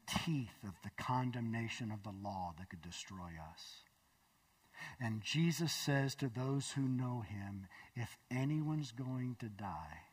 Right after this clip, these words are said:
it's going to be me."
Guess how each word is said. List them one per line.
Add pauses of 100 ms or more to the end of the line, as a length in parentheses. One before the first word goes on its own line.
(1040)
it's
going
to
be
me."